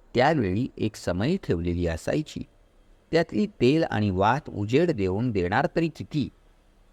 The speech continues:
आणि मी वाचणार तरी किती? जेमतेम पहाटेच्या पाच वाजेपर्यंत अंथरुणातल्या अंथरुणात या कुशीवरनं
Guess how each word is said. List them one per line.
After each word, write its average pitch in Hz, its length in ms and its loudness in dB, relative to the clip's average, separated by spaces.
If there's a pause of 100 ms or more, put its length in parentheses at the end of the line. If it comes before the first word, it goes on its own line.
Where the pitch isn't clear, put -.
आणि 98 160 2
मी 107 100 2
वाचणार 107 680 0
तरी 131 180 0
किती? - 340 -6 (1000)
जेमतेम 160 680 2
पहाटेच्या 110 680 0
पाच 110 440 0
वाजेपर्यंत 104 880 0 (640)
अंथरुणातल्या 117 760 2
अंथरुणात 95 600 -4 (400)
या 113 280 2
कुशीवरनं 104 680 -2